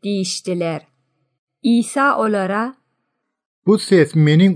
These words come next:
Speaker 2: üçin däl-de siziň üçin geldi. Indi bu dünýäniň höküm edilmeli wagty geldi. Ine,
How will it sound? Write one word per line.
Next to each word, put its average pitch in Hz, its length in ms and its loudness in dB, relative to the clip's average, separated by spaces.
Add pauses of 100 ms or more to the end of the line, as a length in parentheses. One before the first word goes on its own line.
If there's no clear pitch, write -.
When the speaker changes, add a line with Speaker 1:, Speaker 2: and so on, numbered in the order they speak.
Speaker 2:
üçin 143 420 -2
däl-de 190 520 2 (120)
siziň 139 360 0
üçin 147 360 -2
geldi. 92 460 -8 (560)
Indi 160 440 4
bu 202 40 0
dünýäniň 151 800 2 (120)
höküm 143 380 0
edilmeli 196 600 4 (100)
wagty 135 380 0
geldi. 107 760 -8 (500)
Ine, 156 360 2